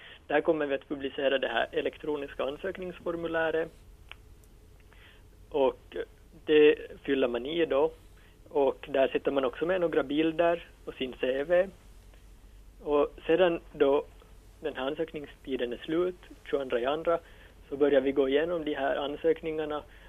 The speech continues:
och jag lämnar över dem till vår kurator, Roger Gustafsson, som sedan går igenom, och sen han fattade det här beslutet, och sedan i mitten av april så meddelar vi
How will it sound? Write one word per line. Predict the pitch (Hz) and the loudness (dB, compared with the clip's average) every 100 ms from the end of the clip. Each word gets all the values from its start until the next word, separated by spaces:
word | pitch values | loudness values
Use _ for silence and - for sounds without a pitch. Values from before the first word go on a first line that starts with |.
| - | -10
och | 135 127 | 2 4
jag | 127 | 4
lämnar | 131 127 | 0 0
över | 143 147 139 | 2 2 0
dem | 135 | -2
till | - 131 123 | -4 -4 -2
vår | 123 | -4
kurator, | - 127 135 156 - 165 165 - - - - | -2 0 2 2 4 2 2 -12 -20 -14 -6
Roger | 139 120 | -6 -4
Gustafsson, | 131 139 156 160 156 160 - - - | -4 -2 -2 -2 -6 -8 -20 -20 -16
som | 139 | -2
sedan | 147 131 131 | 0 0 2
går | 180 | 2
igenom, | 175 160 151 135 | 4 4 2 0
och | 131 | 0
sen | 156 143 139 - - - - | 0 -2 -8 -20 -20 -20 -8
han | 147 143 | -6 -2
fattade | 143 - 147 143 | -2 0 -2 -2
det | 139 | -2
här | 127 | -4
beslutet, | 139 - 143 135 139 147 139 | -4 -2 -2 -2 -6 -6 -4
och | |
sedan | - - 135 131 - - - - - - - | -4 -2 -4 -6 -16 -20 -20 -20 -20 -20 -8
i | 131 131 147 | -4 -2 -2
mitten | 123 - 160 | -6 2 2
av | 160 160 | 4 2
april | - 151 143 143 - - - - | 0 0 0 0 -4 -18 -20 -2
så | 139 135 | 0 0
meddelar | 135 123 131 131 131 135 | -2 -2 4 4 4 0
vi | 139 | -6